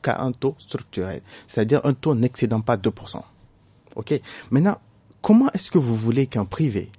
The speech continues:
ou une personne naturellement constituée qui a gagné son argent normalement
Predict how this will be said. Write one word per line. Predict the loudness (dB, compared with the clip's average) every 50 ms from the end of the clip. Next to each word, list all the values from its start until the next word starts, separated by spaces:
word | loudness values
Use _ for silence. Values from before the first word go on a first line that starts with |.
| -14 _
ou | 0 2 2
une | 2 0
personne | 0 -4 -6 -4 -4 -2 -2
naturellement | -2 -2 -2 -2 -2 0 0 0 0 0
constituée | -2 -2 -6 -6 -6 -10 -10 -8 -10 -6
qui | -4 -6
a | -4
gagné | -2 -2 -2 -2 -4
son | -4 -4 -4 -2
argent | -4 -4 -2 -4 -4 -2
normalement | -2 -2 0 0 0 2 2 2 2 2 0